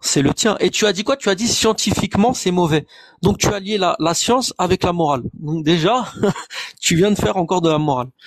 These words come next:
Maintenant, je te réponds. Pour moi, en tant que tel, en tant que musulman, ok, ce hadith-là, cette pratique-là, ce mariage précis entre le prophète et elle, nous, on le dit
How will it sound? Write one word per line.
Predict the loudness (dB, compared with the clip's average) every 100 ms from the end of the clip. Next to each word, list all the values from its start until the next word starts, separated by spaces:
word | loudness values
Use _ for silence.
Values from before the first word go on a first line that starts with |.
| -20 -4
Maintenant, | 0 2 2
je | 0
te | 0
réponds. | -2 -4 -4 -6 _ -4
Pour | -2 0
moi, | 0
en | 0
tant | 0 -2
que | -2
tel, | 0 -2 0
en | 0
tant | 0
que | -2 -4
musulman, | -2 -2 0 0 0 -2
ok, | -4 -4 -4 -8 -14 -8
ce | -2 0 0 -2 -6 -4
hadith-là, | -4 -2 -2 0 -2
cette | -2 -2 -2 -2
pratique-là, | -4 -4 -4 -2 -2 -2 _ _ _ _
ce | -2 0 2
mariage | 2 2 0 -2 -2 -6
précis | -2 0 0 0
entre | 0 0
le | -2 -2
prophète | -2 -2 0 0
et | 0
elle, | 2 0 -2 -8 _ _ 2
nous, | 2 4
on | 0
le | 0 -2
dit | -2 -4